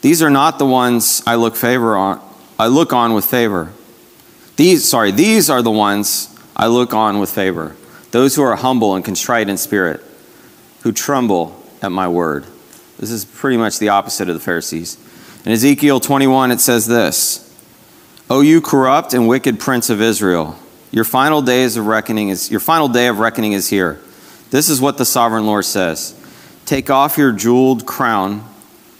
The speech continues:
for the old order changes. Now the lowly will be exalted, and the mighty will be brought down. Destruction, destruction. I will surely destroy the kingdom,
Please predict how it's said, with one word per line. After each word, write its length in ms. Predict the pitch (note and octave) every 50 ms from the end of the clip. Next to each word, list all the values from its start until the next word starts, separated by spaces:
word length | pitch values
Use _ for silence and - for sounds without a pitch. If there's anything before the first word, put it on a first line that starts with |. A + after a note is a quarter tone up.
| _ _ _ _ - _ _ _ _ _ _ _ _ _ _ _ _ _ _ _ _ _ _ - - - - _ _ _ - - _ _ _ _ _ _ _
for 200 | - - A#2 A2+
the 100 | G2+ G#2+
old 540 | G#2 E2+ - - C3 C3+ C3+ C3+ C#3 C#3 B2
order 500 | F2+ A2+ A#2 A#2 A2+ A#2 A2 G#2 F#2 -
changes. 800 | - - A#2+ A2+ A2+ G#2+ F2+ F2+ E2 D2+ D2+ - - - - - - - - - - - -
Now 260 | G#2+ A#2 B2 C3+ C#3
the 160 | B2 C3 B2
lowly 760 | A#2 A2+ A#2 B2 C3+ C#3 C3 B2 A2+ G2 F#2+ F#2 F#2 F2 - - - - - -
will 100 | F2 G2+
be 180 | F2+ G2+ G#2 G#2
exalted, 600 | G#2 F2+ - G#2 G2+ F#2+ F#2+ - - E2+ D#2+ D2 - - - - - - - - - - - - - - - -
and 120 | G#2 A2
the 60 | A2
mighty 420 | A2 A#2 B2 B2 A#2+ A2 G#2 G2 F#2+
will 180 | F#2+ G2 F#2+
be 120 | F#2 G2 G2
brought 380 | F2 E2+ G2+ F#2 F2+ - -
down. 360 | F2+ E2+ F2 E2+ D#2+ D2+ - - - - - - - - - - - -
Destruction, 600 | G#2+ - - - C#3 B2+ A#2+ - - - G2+ F#2+
destruction. 760 | F#2 F#2 - - - A#2 G#2 G2 - - - E2+ D#2 D#2 D#2 - - - - - - - - - - - -
I 120 | - G#2+
will 140 | A2+ A2 A2
surely 480 | - - - - B2 B2 B2 A#2+ A#2+ A2+
destroy 460 | G2+ G2 - - - A2+ A2 G#2+ G2+
the 100 | F2+ F2
kingdom, 500 | - - G#2 G2 F2+ E2 D#2 D#2 C#2+